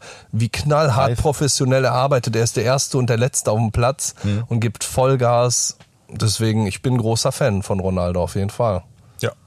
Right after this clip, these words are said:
Speaker 2: also kann man so sagen.
Speaker 1: Ja, ne?
Speaker 2: Ja, und, ähm, was wir natürlich alle gesehen haben, also die schwärzeste, schwärzeste Nachricht, die wir diese Woche, ähm, so alle mitbekommen haben, ist natürlich, dass, äh, Russland in die Ukraine einmarschiert ist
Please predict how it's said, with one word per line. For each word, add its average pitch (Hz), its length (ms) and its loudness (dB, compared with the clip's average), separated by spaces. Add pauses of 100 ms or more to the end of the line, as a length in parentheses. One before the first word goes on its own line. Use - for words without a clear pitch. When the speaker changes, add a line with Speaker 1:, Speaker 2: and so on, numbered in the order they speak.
(200)
Speaker 2:
also 98 180 -2
kann 104 140 -4
man 104 120 -2
so 95 80 -2
sagen. 90 280 -4 (180)
Speaker 1:
Ja, 120 220 2
ne? 123 240 2 (1120)
Speaker 2:
Ja, 101 160 0
und, 92 360 -2
ähm, 107 360 0 (680)
was 113 200 -2
wir 123 60 0
natürlich 107 400 -2
alle 120 140 0
gesehen 113 240 0
haben, 107 100 0
also 90 140 -2
die 90 140 -2
schwärzeste, 98 960 -2
schwärzeste 92 920 -2
Nachricht, 90 400 -4
die 85 100 -4
wir 85 140 -2
diese 87 240 -2
Woche, 85 440 -4 (280)
ähm, 78 320 -6
so 82 140 -4
alle 82 100 -4
mitbekommen 92 520 -4
haben, 85 420 -2 (180)
ist 92 140 -6
natürlich, 82 440 -6
dass, 80 340 -8
äh, 85 80 -4
Russland 85 580 -4
in 87 120 -2
die 82 240 -2
Ukraine 98 540 -4
einmarschiert 98 480 -2
ist 98 220 -6